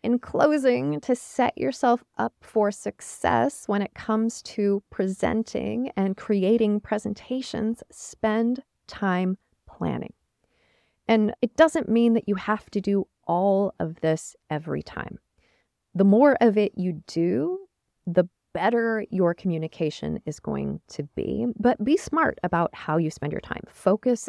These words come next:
on the strategies that are going to be most helpful for you and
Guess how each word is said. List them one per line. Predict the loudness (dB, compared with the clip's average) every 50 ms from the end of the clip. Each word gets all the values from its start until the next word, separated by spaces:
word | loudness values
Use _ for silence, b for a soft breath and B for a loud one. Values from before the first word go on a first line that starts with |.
| -6 _ -2
on | -2 0 0 2 0 0
the | -2 -4
strategies | -8 -10 -12 -12 -10 -6 -4 -4 -2 0 0 0 -2 -2 -4 -2 -2 0 0 0 -2 -2 -4 -6
that | -8 -6 -6
are | -8
going | -6 -4 -2 0 2 0 0 -2
to | -2 -6 -6
be | -4 -2 -2 0
most | 0 2 2 2 0 0 -4 -12 -18 -6
helpful | -2 0 0 0 -2 _ -4 -2 -2 -2 -4
for | -6 -6 -6
you | -6 -4 -4 -2 -2 0 -2 -2 -6 -10 _ _ _ _ _ _ _ _
and | -2 0 0 0 -2 -2 -4